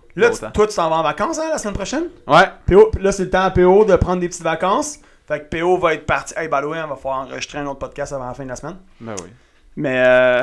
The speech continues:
Speaker 1: <laughs> je, je viens d'avoir le flash. On va, on va le mettre sur la to-do list.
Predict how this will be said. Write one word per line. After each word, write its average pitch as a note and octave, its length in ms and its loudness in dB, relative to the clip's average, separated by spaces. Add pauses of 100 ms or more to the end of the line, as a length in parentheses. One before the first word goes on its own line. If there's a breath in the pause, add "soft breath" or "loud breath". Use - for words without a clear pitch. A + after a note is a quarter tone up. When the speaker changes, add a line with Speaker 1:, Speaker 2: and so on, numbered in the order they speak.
(140)
Speaker 1:
<laughs> - 180 -10
je, C3+ 120 -6 (300)
je - 260 -6
viens G3 140 -6
d'avoir E3 300 0
le D3 80 -4
flash. D3 360 -2 (100)
On B2+ 80 -6
va, A2+ 120 0
on A2 40 -4
va B2 100 -4
le B2 60 -6
mettre B2 140 -8
sur B2+ 100 -10
la A2+ 80 -6
to-do B2+ 240 -10
list. - 280 -16